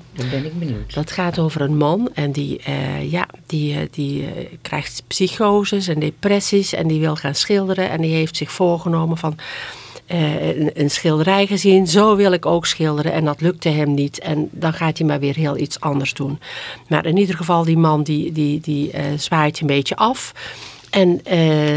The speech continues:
Speaker 2: zijn dochter beschrijft hoe dat gezin eigenlijk, eh, het gezinsleven eigenlijk waarin vader alle aandacht opeist... omdat hij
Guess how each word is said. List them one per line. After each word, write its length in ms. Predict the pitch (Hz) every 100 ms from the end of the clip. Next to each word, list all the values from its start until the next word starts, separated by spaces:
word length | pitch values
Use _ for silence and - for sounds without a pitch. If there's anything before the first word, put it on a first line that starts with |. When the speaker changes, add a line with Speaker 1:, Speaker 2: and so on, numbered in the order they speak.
| 151 -
Speaker 2:
zijn 380 | - - 147 143
dochter 420 | 156 180 - 262
beschrijft 600 | 220 202 - 185 180 185 -
hoe 180 | 175
dat 220 | 165 156 -
gezin 500 | - 180 165 180 170
eigenlijk, 580 | 175 170 170 160 165 - - - - - -
eh, 120 | 175 160 156 151 151
het 160 | 151
gezinsleven 840 | - 175 208 208 - 180 180 170 185
eigenlijk 400 | - 165 165 -
waarin 260 | 156 151
vader 500 | 147 - 175 170 170 165
alle 220 | 165 165 -
aandacht 540 | 175 175 151 147 -
opeist... 680 | 151 139 - 147 139 139 -
omdat 360 | - 165 156 -
hij 200 | 147 139